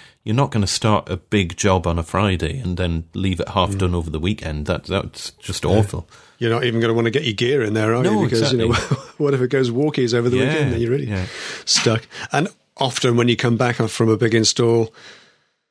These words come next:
Speaker 2: you could do with a day just to catch your breath and sort the gear out, 'cause when you, when you're packing up to leave,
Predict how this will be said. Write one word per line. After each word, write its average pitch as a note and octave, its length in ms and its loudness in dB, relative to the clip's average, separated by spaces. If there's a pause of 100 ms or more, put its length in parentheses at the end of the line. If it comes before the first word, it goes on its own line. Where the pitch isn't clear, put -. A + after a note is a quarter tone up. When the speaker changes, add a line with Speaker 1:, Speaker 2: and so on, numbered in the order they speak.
(400)
Speaker 2:
you - 80 -10
could A2 120 0
do A#2 120 2
with G#2+ 100 2
a F#2+ 60 -2
day G#2+ 200 2
just - 180 0
to A2 40 -2
catch - 300 -2
your G#2+ 80 0
breath A2+ 260 0
and G#2+ 100 0
sort - 220 2
the G#2+ 80 -2
gear A2+ 240 2
out, F#2+ 200 -4
'cause G2+ 280 0 (100)
when A2+ 220 2
you, G#2+ 140 2
when A2 200 0
you're G#2+ 140 2
packing A2+ 440 0
up A2+ 120 -2
to - 100 2
leave, G#2+ 440 2